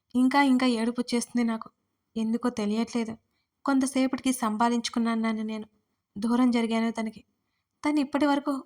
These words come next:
నాతో మాట్లాడలేదు. చాలా కోపం వచ్చింది. సైలెంట్గా అటువైపు తిరిగి పడుకున్నాను బెడ్ మీద.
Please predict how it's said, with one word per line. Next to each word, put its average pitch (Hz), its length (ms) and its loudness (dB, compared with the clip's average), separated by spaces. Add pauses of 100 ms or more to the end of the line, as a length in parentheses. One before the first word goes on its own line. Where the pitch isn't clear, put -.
(160)
నాతో 233 240 0
మాట్లాడలేదు. 233 600 0 (480)
చాలా 240 280 0
కోపం 240 360 -2
వచ్చింది. 233 420 -2 (380)
సైలెంట్గా 285 520 2
అటువైపు 247 380 0
తిరిగి 247 300 0
పడుకున్నాను 233 600 -2
బెడ్ 214 340 -4
మీద. 233 100 2